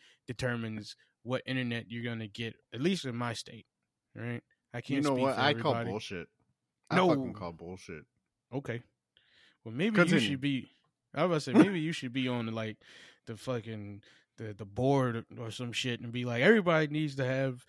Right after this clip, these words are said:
Speaker 1: the same amount of speeds, the same provider, whatever, whatever, whatever, whatever, whatever," right? But anyways, they were saying that, uh, your internet is not available in my state.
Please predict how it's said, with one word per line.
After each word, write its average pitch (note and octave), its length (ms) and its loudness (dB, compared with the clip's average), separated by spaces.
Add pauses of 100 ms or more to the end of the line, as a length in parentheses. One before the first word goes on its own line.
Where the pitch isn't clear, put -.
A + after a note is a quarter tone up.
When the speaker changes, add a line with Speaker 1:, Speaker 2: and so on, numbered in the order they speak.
(300)
Speaker 1:
the G2+ 80 -12
same E3 300 2
amount D3 260 0
of C3 80 -6
speeds, B2+ 560 -6 (340)
the G#2+ 80 -14
same F#3 480 4
provider, B2 720 -4 (160)
whatever, C#3 420 2
whatever, B2 320 -2
whatever, A2 240 -4
whatever, G2+ 340 -10
whatever," F#2 260 -16 (260)
right? A#2 180 -10 (240)
But F#3 100 4
anyways, C#3+ 400 2
they D3+ 120 0
were E3+ 100 0
saying C#3 380 0
that, A#2 240 -2
uh, G#2+ 300 -6 (1160)
your E3+ 280 4
internet A#2 480 -6 (1040)
is B2 260 -6
not A#2+ 380 -4
available A2+ 640 -8
in G#2+ 160 -12
my C3 240 -2
state. G#2+ 400 -12